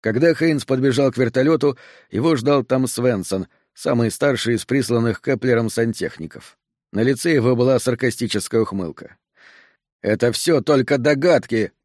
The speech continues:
прокричал Хейнс в ответ на молчаливый взгляд Свенсона.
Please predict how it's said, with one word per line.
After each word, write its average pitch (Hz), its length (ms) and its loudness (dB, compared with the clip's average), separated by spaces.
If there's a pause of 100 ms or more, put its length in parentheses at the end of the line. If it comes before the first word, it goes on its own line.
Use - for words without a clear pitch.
прокричал 104 560 0
Хейнс 135 340 -2
в 117 60 0
ответ 120 260 0
на 117 120 0
молчаливый 120 580 2
взгляд 110 360 0
Свенсона. 92 580 -6